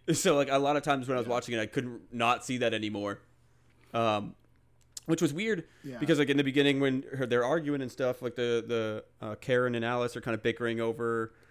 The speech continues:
Speaker 1: you know, she gets, like, the, the cross present from the, from, uh, Father Tom, and, uh, she's just kinda being, like, treated better, it seems. And so they have that really good kinda, like, sister dynamic of, like,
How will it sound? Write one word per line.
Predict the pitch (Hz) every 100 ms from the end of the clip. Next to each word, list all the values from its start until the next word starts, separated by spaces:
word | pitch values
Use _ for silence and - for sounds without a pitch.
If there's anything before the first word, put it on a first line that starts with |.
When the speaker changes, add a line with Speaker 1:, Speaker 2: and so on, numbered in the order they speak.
| - - _ - - -
Speaker 1:
you | 120
know, | 110 101
she | - 123
gets, | 127 -
like, | 120 - -
the, | 117 113 107 104 - _
the | 113
cross | - 117 107 107 -
present | - 107 110 104
from | 113
the, | 110 104 104 - 107
from, | - 104
uh, | 104 107 107
Father | 110 107
Tom, | 101 110 107 107 107
and, | 110 104 101 101 104 - _ _ _ -
uh, | 117 113 107 107 107 110 - _ _ - _ _
she's | - 180
just | 214
kinda | 214 156
being, | 151 131
like, | 113
treated | - 123 117 110
better, | 104 110 113 117
it | -
seems. | 123 120 120 - _ _ -
And | 107
so |
they | 110 113
have | 113
that | 113
really | 107 120 123
good | 107 117 110
kinda, | 120 110
like, | 104
sister | - 113 -
dynamic | 104 98 101 101 104
of, | 104 101
like, | 95 92